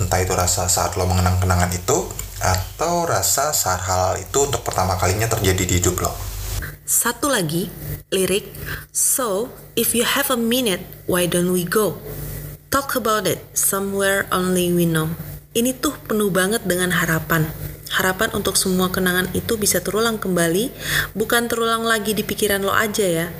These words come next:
Speaker 2: tapi benar-benar terjadi lagi di dalam hidup lo.
Speaker 1: Itu, itulah lirik yang paling ajaib buat gue.
Speaker 2: Kayak gue tuh, pernah berharap satu kenangan terulang kembali. Kayak gitu. <laughs>
Speaker 1: Lo pernah tahu istilah involuntary memory nggak?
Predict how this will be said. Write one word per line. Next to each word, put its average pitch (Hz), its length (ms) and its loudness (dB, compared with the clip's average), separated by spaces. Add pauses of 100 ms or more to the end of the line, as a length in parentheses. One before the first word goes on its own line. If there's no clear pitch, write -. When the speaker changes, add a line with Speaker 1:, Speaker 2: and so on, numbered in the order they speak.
Speaker 2:
tapi 185 240 -2
benar-benar 175 480 2
terjadi 170 480 0
lagi 165 480 0
di 190 80 0
dalam 170 320 2
hidup 185 240 0
lo. 175 240 0 (340)
Speaker 1:
Itu, 175 320 2 (320)
itulah 139 320 0 (560)
lirik 104 400 2
yang 101 160 0
paling 92 240 2
ajaib 95 400 0
buat 101 240 -2
gue. 87 160 4 (400)
Speaker 2:
Kayak 208 240 0
gue 220 160 2
tuh, 190 200 0 (440)
pernah 185 240 2
berharap 180 400 0
satu 208 240 -2
kenangan 180 320 2
terulang 180 380 0
kembali. 175 420 2 (540)
Kayak 147 260 2
gitu. 214 800 0 (580)
<laughs> - 840 -8
Speaker 1:
Lo 135 80 0
pernah 135 240 0
tahu 101 160 2
istilah 95 400 2
involuntary 98 560 2
memory 98 400 2
nggak? 87 140 0